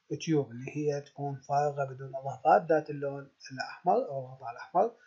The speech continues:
أو تيوب ذات الغطاء الأبيض أيضا اللي تكون فارغة يمكن من خلالها الحصول على السيوم. خلي بيها عينة الدم، راح نترك ال-، ال-، عينة الدم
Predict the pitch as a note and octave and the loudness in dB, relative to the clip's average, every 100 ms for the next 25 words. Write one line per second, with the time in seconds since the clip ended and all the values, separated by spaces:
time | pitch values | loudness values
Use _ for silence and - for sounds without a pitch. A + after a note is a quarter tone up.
0 | - - - D#3 E3 - D#3+ D#3 D3+ D3 | -20 -4 6 8 6 4 4 4 4 2
1 | D3 C#3+ C#3 C#3 C3+ C#3+ C3+ C#3 D#3+ G3 | -2 -8 -8 -8 -6 -6 -6 -4 2 4
2 | A3 _ _ _ _ D3 D3 E3+ G#3 - | 4 _ _ _ _ -2 4 6 4 -4
3 | _ _ _ - C#3+ C#3+ C#3+ C#3 - C#3+ | _ _ _ -4 -2 0 -2 -6 -6 -4
4 | C#3 D3 D3 D3 D3+ C#3+ C#3+ C#3 C#3 C3+ | 4 6 6 6 4 2 -2 -4 -4 -4
5 | C3 - - - C3+ B2+ C3 - E3 G#3 | -4 -6 -6 -4 -4 -6 -6 -2 4 4
6 | C4+ - _ _ _ - A3 A3 F#3+ E3+ | 4 -6 _ _ _ 10 12 12 8 6
7 | D#3 D#3+ D3+ C#3+ C#3 B2+ D#3 B3+ - _ | 8 8 8 4 -4 4 6 6 2 _
8 | _ _ _ _ _ E3 E3 E3+ E3+ E3+ | _ _ _ _ _ 6 6 6 2 8
9 | E3+ E3+ - - _ _ _ _ D3+ C#3+ | 8 8 4 -16 _ _ _ _ 4 4
10 | D3 D3 D#3 D#3 C#3+ C#3 C#3 C3 B2+ D#3 | 4 2 2 2 4 2 0 0 4 4
11 | D3 C#3+ C#3+ C3+ F3 A#3+ | 4 0 0 6 6 4